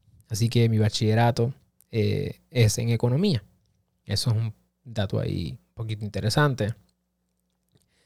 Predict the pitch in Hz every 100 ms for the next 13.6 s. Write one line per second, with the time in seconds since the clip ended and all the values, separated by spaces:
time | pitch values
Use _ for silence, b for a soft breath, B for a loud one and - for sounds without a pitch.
0 | _ 131 127 123 127 135 139 135 131 135
1 | 135 131 123 127 127 135 131 139 147 135
2 | - 123 120 110 117 b b b b -
3 | 110 117 113 113 113 180 - _ _ _
4 | _ _ - 113 117 117 113 131 131 156
5 | 160 156 - - _ _ _ _ _ _
6 | 131 135 143 147 _ _ _ _ _ -
7 | 117 - 127 123 123 - 120 117 117 123
8 | 123 - 113 107 110 110 101 104 107 -
9 | 110 - 110 117 127 170 131 156 - _
10 | _ - - 110 113 - 120 131 117 -
11 | - 170 127 107 107 107 - 120 _ _
12 | - 104 101 101 _ - 107 110 107 104
13 | 110 107 110 - -